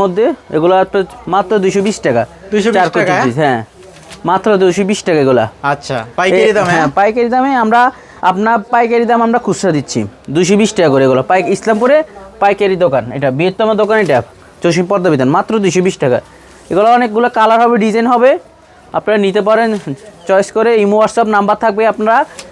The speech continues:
Speaker 1: নিতে পারেন মাত্র দুইশো বিশ টাকা। যে কালার, আমি কালারগুলো দেখা দিচ্ছি, দুইশো বিশ টাকা চা-, এগুলো, যেগুলো দুইশো বিশ টাকা। তারপর এগুলোর থেকে দেশি হোমটেক্সের একটু ভালো মানের, একটু মোটার মধ্যে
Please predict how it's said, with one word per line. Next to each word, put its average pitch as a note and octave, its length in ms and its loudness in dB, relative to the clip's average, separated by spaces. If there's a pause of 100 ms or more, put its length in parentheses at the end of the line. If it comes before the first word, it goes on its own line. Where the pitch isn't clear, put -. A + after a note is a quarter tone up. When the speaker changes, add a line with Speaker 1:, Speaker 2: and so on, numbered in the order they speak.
(140)
Speaker 1:
নিতে E3 180 -2
পারেন C3+ 140 0 (300)
মাত্র A#3 320 0
দুইশো G#3 240 0
বিশ G3+ 160 -2
টাকা। E3 220 2
যে D3+ 100 -2
কালার, D#3 260 2
আমি E3+ 160 -2
কালারগুলো F3 440 2
দেখা F3 240 -2
দিচ্ছি, G#3 380 -6 (600)
দুইশো E3+ 220 2
বিশ G3+ 180 2
টাকা G3+ 220 2
চা-, D#3+ 500 -2
এগুলো, F3+ 360 2 (600)
যেগুলো F3 280 2
দুইশো G3 200 0
বিশ G3 180 -2
টাকা। A3 280 2 (260)
তারপর A3 240 0
এগুলোর A3+ 280 2
থেকে C4 300 0
দেশি A3 280 0
হোমটেক্সের A3 520 -2
একটু A3+ 140 -4
ভালো E3+ 300 2
মানের, A3 280 0
একটু A3+ 260 -2
মোটার A3 300 0
মধ্যে A3 380 0